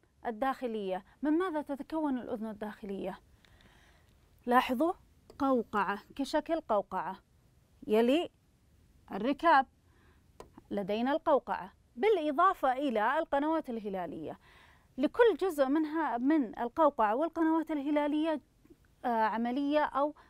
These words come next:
مهمة في، آه، وظائف الأذن. القوقعة تتكون من سائل وخلايا شعرية متصلة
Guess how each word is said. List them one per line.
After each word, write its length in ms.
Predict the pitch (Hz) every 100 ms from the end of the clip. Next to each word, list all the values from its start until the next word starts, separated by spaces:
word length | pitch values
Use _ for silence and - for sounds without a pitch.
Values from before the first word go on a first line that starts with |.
| _
مهمة 440 | 233 233 285 277 277
في، 380 | - 254 262 - - - -
آه، 600 | 208 208 202 196 190 185
وظائف 460 | 214 247 220 -
الأذن. 340 | 190 185 - - - - - - -
القوقعة 560 | 247 - 440 - 302 311
تتكون 600 | 320 302 - 370 320 269
من 420 | 254 254 240 277 - _ _ _ _ _ _ _ -
سائل 640 | - 294 269 247 269 370 - _ _ _ _ _ _ _ _
وخلايا 560 | 262 349 349 370 370 330
شعرية 640 | - 233 202 190 165 - 208
متصلة 800 | 233 - 294 262 226 202 302